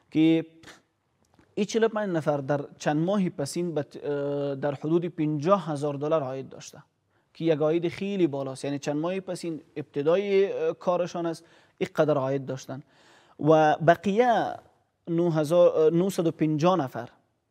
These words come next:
اه، کدام یا نهصد و پنجاه و پنج نفر جوانایی که است، وار آزاد گذاشتن. یعنی اینا هم آزاد هستن، ولی در، اه، ر-، یعنی در، اه، هماهنگی نزدیک با امنیت بودن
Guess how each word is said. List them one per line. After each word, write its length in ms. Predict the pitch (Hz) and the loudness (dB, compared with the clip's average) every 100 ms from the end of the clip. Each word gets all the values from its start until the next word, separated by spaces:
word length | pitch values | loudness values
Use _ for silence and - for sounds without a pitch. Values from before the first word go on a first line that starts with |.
| - | -12
اه، 260 | 139 139 143 | -4 -2 -2
کدام 520 | 147 147 147 143 101 | -2 0 0 -2 -6
یا 220 | 120 147 | -2 0
نهصد 260 | 160 160 147 | 0 -2 -4
و 40 | |
پنجاه 260 | 143 143 143 | -2 -2 -2
و 40 | |
پنج 240 | 139 170 160 | -2 -4 -4
نفر 160 | 151 | -6
جوانایی 420 | 139 143 143 156 | -6 -6 -4 -6
که 240 | 147 147 135 - _ _ _ _ - | -4 -6 -6 -12 _ _ _ _ -6
است، 300 | 202 202 _ _ - | -6 -6 _ _ -8
وار 300 | 175 196 220 | 0 4 4
آزاد 500 | 220 160 165 190 175 | 4 2 4 2 0
گذاشتن. 500 | 147 135 127 - 123 - _ _ _ - | -2 -6 -8 -12 -18 -20 _ _ _ -6
یعنی 160 | 151 170 | -2 0
اینا 180 | 196 | 0
هم 180 | 247 233 | -2 -2
آزاد 160 | 190 165 | 0 0
هستن، 220 | 151 151 | 0 0
ولی 140 | 151 | 2
در، 220 | 151 151 147 | 2 0 -2
اه، 440 | - 107 120 - | -6 -6 -6 -8
ر-، 100 | 147 - _ _ _ | -12 -18 _ _ _
یعنی 200 | 143 151 | -4 -2
در، 180 | 156 151 | 0 0
اه، 360 | 139 117 151 147 | 0 -2 0 0
هماهنگی 460 | 151 156 156 175 | 0 -2 -2 -2
نزدیک 260 | 180 156 170 | -2 -2 -2
با 120 | 151 | -2
امنیت 300 | 143 139 139 | -2 -2 -6
بودن 240 | 143 139 | -8 -10